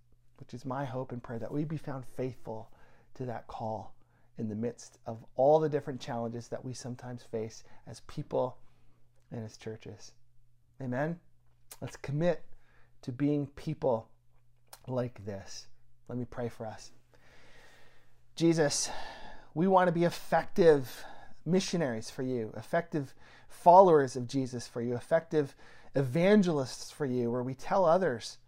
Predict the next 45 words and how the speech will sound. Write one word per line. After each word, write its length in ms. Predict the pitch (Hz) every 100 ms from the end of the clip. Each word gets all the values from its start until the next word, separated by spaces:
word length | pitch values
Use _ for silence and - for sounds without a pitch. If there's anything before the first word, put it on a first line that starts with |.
| - -
in 160 | 143 135
word 220 | 175 190
and 160 | 180 151
deed 320 | 147 127 110 - - -
about 220 | 139 131
the 80 | 127
goodness 460 | 120 151 160 156 -
of 140 | 131
God 300 | 127 110 117
and 120 | 117
about 280 | 113 110 -
the 80 | 131 -
gospel, 420 | 139 - - 110
what 140 | 139
it 100 | 156
is 160 | 143 139
that 180 | - -
you, 360 | 156 180 185
Jesus, 500 | 123 135 180 170 143
did 300 | 120 151 170
for 240 | - 170 -
us, 280 | 151 139 -
for 140 | 143 -
each 180 | 185
and 100 | 208
every 180 | 196 175
one 180 | 165 160
of 80 | 147
us, 360 | 104 - - - - - - _ -
so 160 | -
that 160 | 143 127
we 80 | 151
could 140 | 151
be 100 | 139
reconciled 640 | 123 139 143 - 139 139
to 80 | -
God 380 | 143 120 120 123
and 80 | 113
experience 440 | - - 127 123
eternal 520 | 123 - - 170 175
life 240 | 151 135 123
starting 280 | - 127 127
here 220 | 143 156
and 80 | 147
now 320 | 127 123